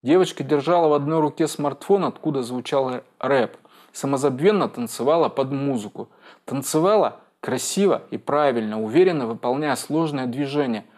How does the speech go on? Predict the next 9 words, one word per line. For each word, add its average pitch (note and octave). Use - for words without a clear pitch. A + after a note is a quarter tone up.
как -
танцуют D3+
влюблённые C#3+
музыку D3+
и A#2+
с A2+
детства C#3
занимается C3+
хореографией. C3+